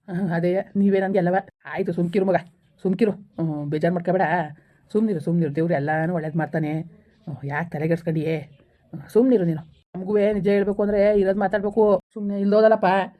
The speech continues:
ನೀನ್ ಬಂದ್ಮೇಲೆ ಮಾತ್ರ ನಮ್ಮ ಮನೇಲಿ ನೆಮ್ಮದಿ ಲಕ್ಷ್ಮಿ, ಆ, ಒಂಥರ ಲಕ್ಷ್ಮಿ ಬಂದಂಗ್ ಬಂದ್ಬಿಟ್ಟೆ ಕಣಪ್ಪ ನೀನು.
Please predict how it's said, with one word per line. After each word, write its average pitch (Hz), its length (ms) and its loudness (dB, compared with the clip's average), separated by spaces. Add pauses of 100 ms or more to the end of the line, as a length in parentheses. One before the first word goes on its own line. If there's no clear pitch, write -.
(280)
ನೀನ್ 190 160 2
ಬಂದ್ಮೇಲೆ 254 340 4
ಮಾತ್ರ 240 140 0
ನಮ್ಮ 233 140 0
ಮನೇಲಿ 247 280 2
ನೆಮ್ಮದಿ 240 320 4
ಲಕ್ಷ್ಮಿ, 262 560 2 (400)
ಆ, 196 40 -4
ಒಂಥರ 180 420 4 (160)
ಲಕ್ಷ್ಮಿ 185 320 2
ಬಂದಂಗ್ 240 240 6
ಬಂದ್ಬಿಟ್ಟೆ 226 260 4
ಕಣಪ್ಪ 220 140 2
ನೀನು. 202 160 0